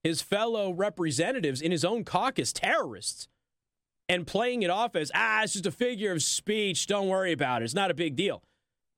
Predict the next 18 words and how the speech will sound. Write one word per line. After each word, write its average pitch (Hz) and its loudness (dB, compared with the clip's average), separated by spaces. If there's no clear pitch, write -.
No, 143 0
Representative 185 0
Crenshaw, 185 0
it's 170 -4
not 208 2
a - -4
figure 123 0
of 107 -4
speech, 135 -2
and 156 0
you 170 0
know 190 0
it's 156 -4
not 123 0
a - -6
figure 113 -2
of 107 -4
speech. - -4